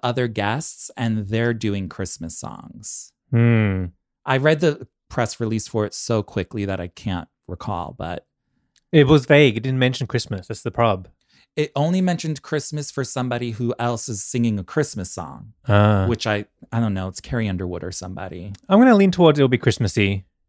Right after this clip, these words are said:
Speaker 1: Yeah, but I f-, what day does this, does this come on? December first?
Speaker 2: Yeah.
Speaker 1: Okay, but I feel like if Mariah did Christmas on December first, that it would compete with her December fourth holiday special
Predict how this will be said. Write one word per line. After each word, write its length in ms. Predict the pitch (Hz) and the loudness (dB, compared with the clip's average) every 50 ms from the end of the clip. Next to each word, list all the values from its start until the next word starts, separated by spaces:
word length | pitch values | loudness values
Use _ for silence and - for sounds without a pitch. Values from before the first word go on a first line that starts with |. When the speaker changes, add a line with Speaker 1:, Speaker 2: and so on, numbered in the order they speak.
| _ _ _ _ _ _ _ _ _ _ _ _ _ _ _ _ _ _ _ _ - _ _ 147 | _ _ _ _ _ _ _ _ _ _ _ _ _ _ _ _ _ _ _ _ -20 _ _ -2
Speaker 1:
Yeah, 220 | 143 170 185 202 | 0 0 2 2
but 160 | 165 156 143 - | 0 0 -2 0
I 100 | 156 151 | 0 -2
f-, 160 | 156 143 - - | -2 -2 -6 -14
what 300 | - 147 160 190 - 196 | -8 -2 0 0 0 2
day 140 | 202 202 208 | 0 0 2
does 180 | 202 226 190 | 2 0 0
this, 220 | 220 226 - - - | 0 -4 -6 -6 -10
does 260 | _ 190 208 196 180 | _ -4 -4 -4 -2
this 180 | 214 226 - - | -2 -4 -4 -4
come 220 | - - 214 202 | -2 2 2 4
on? 140 | 202 208 214 | 4 2 2
December 420 | 190 170 - 180 170 170 175 165 | 0 -2 -2 -2 -2 0 0 0
first? 680 | 156 - - - 151 143 156 185 240 294 - - - - | -2 -4 -6 -2 0 2 2 2 0 -2 -4 -8 -2 2
Speaker 2:
Yeah. 340 | 127 135 131 120 107 104 98 - _ _ - - - _ - | 4 4 6 6 4 2 0 -4 _ _ -20 -20 -20 _ -2
Speaker 1:
Okay, 260 | - 175 170 - 202 190 | -2 -2 0 0 -2 0
but 140 | 165 165 - | 0 0 2
I 140 | 147 156 165 | 2 2 2
feel 260 | 151 - - 175 185 | 0 0 0 0 2
like 180 | 190 190 190 180 | 2 0 0 -2
if 140 | 160 - 165 | -4 -2 0
Mariah 400 | 151 143 139 135 135 143 143 147 | -2 2 2 4 4 4 2 0
did 220 | 135 143 127 - | -2 -4 -4 -4
Christmas 500 | - - 127 117 - - 139 143 139 - | -6 -6 -4 -4 -2 -2 -4 -4 -2 -2
on 160 | 131 117 113 | -2 -2 -2
December 420 | 107 107 - - 117 110 107 113 113 | -2 -4 -4 -2 -2 -2 -2 -2 -4
first, 800 | - - 107 101 98 104 113 135 151 - - - - - - _ _ _ _ _ - - - _ _ - | -4 -4 -2 -2 0 0 0 -2 -4 -6 -8 -10 -12 -14 -20 _ _ _ _ _ -20 -20 -20 _ _ -4
that 400 | 120 143 131 123 123 117 120 - | 2 4 4 4 4 2 0 0
it 120 | 131 135 131 | -2 -2 0
would 180 | 123 123 - | 0 -2 -2
compete 500 | - - 113 104 - - - 123 123 - | 0 0 0 0 0 -2 0 0 0 0
with 160 | - 120 113 - | -2 -4 -4 -2
her 120 | - 113 | -4 -4
December 440 | 98 113 98 - - 107 104 104 98 | -4 -4 -6 -4 -2 -4 -2 -2 -4
fourth 640 | 90 - - 107 104 104 110 113 123 143 139 - - | -6 -4 0 2 4 4 4 2 2 0 -2 -6 -16
holiday 540 | - - 131 120 117 110 110 104 92 85 87 | -12 -4 0 2 2 2 2 0 -4 -6 -6
special 680 | - - - 71 - - - - - 50 - - - | -8 -10 -10 -10 -10 -10 -12 -12 -12 -14 -14 -14 -14